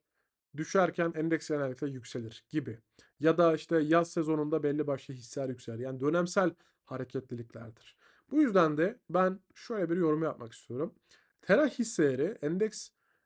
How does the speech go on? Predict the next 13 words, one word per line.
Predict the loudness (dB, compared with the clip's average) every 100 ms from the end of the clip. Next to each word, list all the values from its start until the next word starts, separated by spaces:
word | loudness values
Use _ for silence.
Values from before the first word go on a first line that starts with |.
| _ _ -20 -20 _
yükselmeye | -12 -10 -8 -2 0 2 0
başladığında | 0 -2 -2 -2 -2 -4 -6
düşüyor. | -6 -2 -4 -4 -12 _ _ _ _ _ -12
Düşmeye | -12 -2 0 4
başladığında | 2 2 0 0 2 0
ya | 0 2
da | 2
yatay | 2 0
giderken | 2 0 -2 -4 0
genellikle | 2 2 0 -2 -4
yükseliyor. | -4 0 0 0
Çünkü | -4 -2 0
bunun | 0 0 -2